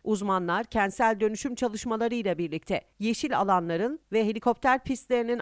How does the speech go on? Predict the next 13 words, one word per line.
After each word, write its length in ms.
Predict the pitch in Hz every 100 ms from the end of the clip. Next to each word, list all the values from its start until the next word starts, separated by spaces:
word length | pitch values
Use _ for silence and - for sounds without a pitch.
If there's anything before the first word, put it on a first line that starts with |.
| -
acilen 500 | 190 208 285 302 302
çoğaltılması, 840 | 262 196 175 190 151 151 - 262 - -
ana 300 | 220 262 233
arterde 480 | 233 254 226 233 233
bulunan 260 | 233 220
yolların 580 | 226 220 214 208 214 214 -
on 240 | 247 302 269
metre 360 | 247 - 240
daha 200 | 233 240
genişletilmesi 840 | 220 226 226 - 233 208 226 202 320
konusunda 600 | 277 247 - 233 226 220
uyarılarda 720 | 233 220 220 214 208 202 208
bulundu. 400 | 185 175 165 151